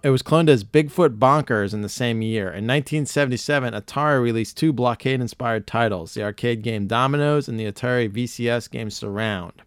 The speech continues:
Surround was one of nine Atari V C S launch titles,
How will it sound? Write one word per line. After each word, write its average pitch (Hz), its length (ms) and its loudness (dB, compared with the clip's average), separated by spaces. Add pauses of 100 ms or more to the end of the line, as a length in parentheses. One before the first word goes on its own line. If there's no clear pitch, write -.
(1120)
Surround 135 380 2
was 117 100 0
one 131 120 0
of 113 160 -2
nine 123 500 0 (540)
Atari 120 240 0
V 117 100 -2
C 117 180 -2
S 107 140 0
launch 123 420 0
titles, 98 600 -4